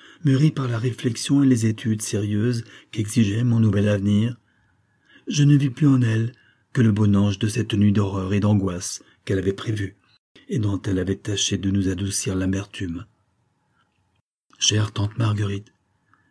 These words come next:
elle non plus n'a pas été heureuse, mais ce n'est pas notre faute, car dans la maison où elle s'est efforcée de remplacer la tendresse et l'abnégation de notre mère,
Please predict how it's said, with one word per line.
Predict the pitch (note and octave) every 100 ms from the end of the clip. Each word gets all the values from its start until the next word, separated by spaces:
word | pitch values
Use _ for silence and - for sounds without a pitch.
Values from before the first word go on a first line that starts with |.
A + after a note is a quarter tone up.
| _ _ _
elle | D#3 C#3+
non | C3+
plus | B2 - F2
n'a | F#2+
pas | F2+ G2+
été | F#2+ -
heureuse, | F#2+ F#2 F#2 F#2 F2+ - _ _ _ _
mais | E3
ce | A#2+ -
n'est | C3+
pas | B2
notre | A2+ G#2+ -
faute, | G#2 - F2+ - - _ _ _ _ -
car | C3
dans | B2+
la | C3
maison | C3 C#3+ D#3+
où | E3+ D#3+
elle | C#3+
s'est | C3+ -
efforcée | C#3 C#3+ B2 D#3+
de | D3+
remplacer | B2 A#2+ C#3+ A#2+ -
la | C3
tendresse | A#2 C3+ A#2+ A#2 B2 C#3 -
et |
l'abnégation | A2 G#2+ A2+ A2 A2 G#2+ A#2
de | G#2+
notre | G#2 G2+ -
mère, | G2+ G2+ G#2+